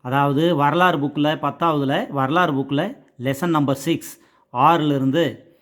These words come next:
ஆறாவது பாடத்திலிருந்து அப்படியே ஃபுல்லா எடுத்திருக்கிறோம். line by line-ஆ எடுத்திருக்கிறோம். உங்களுக்கு நிச்சயமா யூஸ்ஃபுல்லா இருக்கும்னு நம்புறேன். ஃபர்ஸ்ட் கொஸ்டின், பூலித்தேவன் ஆட்சி செய்த பகுதி, அது வந்து என்னன்னா நெற்கட்டும் செவல். பூலித்தேவன் ஆட்சி செய்த பகுதி எது?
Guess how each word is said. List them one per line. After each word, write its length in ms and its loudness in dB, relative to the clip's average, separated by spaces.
ஆறாவது 460 2
பாடத்திலிருந்து 520 0
அப்படியே 220 -2
ஃபுல்லா 280 -2
எடுத்திருக்கிறோம். 640 -2
line 240 0
by 120 2
line-ஆ 260 4
எடுத்திருக்கிறோம். 340 -2
உங்களுக்கு 340 0
நிச்சயமா 300 0
யூஸ்ஃபுல்லா 400 0
இருக்கும்னு 320 0
நம்புறேன். 340 0
ஃபர்ஸ்ட் 320 0
கொஸ்டின், 440 -4
பூலித்தேவன் 760 2
ஆட்சி 340 0
செய்த 320 0
பகுதி, 640 0
அது 180 -8
வந்து 220 0
என்னன்னா 340 2
நெற்கட்டும் 560 -2
செவல். 360 -4
பூலித்தேவன் 600 2
ஆட்சி 320 0
செய்த 280 -2
பகுதி 340 0
எது? 340 0